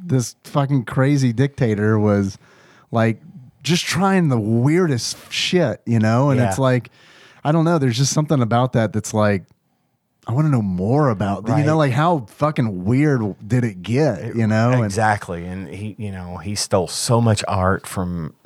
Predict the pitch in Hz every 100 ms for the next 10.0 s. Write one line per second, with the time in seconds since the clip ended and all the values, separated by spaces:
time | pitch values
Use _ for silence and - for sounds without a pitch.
0 | _ _ _ _ _ 92 87 98 113 107
1 | 98 82 78 80 - 85 104 120 101 76
2 | 78 76 - - - - - - 95 95
3 | 92 90 101 107 98 110 107 110 104 98
4 | - 107 107 - 104 95 - - 113 -
5 | 113 107 117 107 95 90 82 - 82 90
6 | 90 - - 101 104 104 90 85 85 85
7 | 82 71 - - 92 - 90 104 95 101
8 | 123 110 101 120 120 113 95 76 92 90
9 | 85 92 107 110 104 98 98 98 98 92